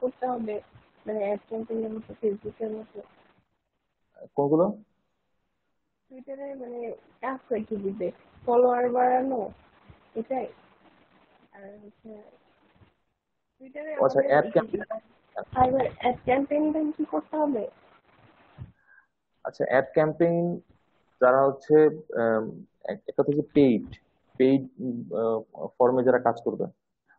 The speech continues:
Speaker 2: মানে আপনি, আপনি এখানে আপনার শুধুমাত্র যে profile বা আমরা website দিচ্ছি সেটা না, আপনি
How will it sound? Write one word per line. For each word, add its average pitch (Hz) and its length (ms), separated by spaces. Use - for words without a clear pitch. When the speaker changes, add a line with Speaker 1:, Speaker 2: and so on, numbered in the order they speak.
Speaker 2:
মানে 117 120
আপনি, 120 340
আপনি 127 260
এখানে 147 260
আপনার 139 300
শুধুমাত্র 143 540
যে 143 120
profile 143 640
বা 117 180
আমরা 120 200
website 123 400
দিচ্ছি 131 220
সেটা 127 200
না, 98 100
আপনি 104 220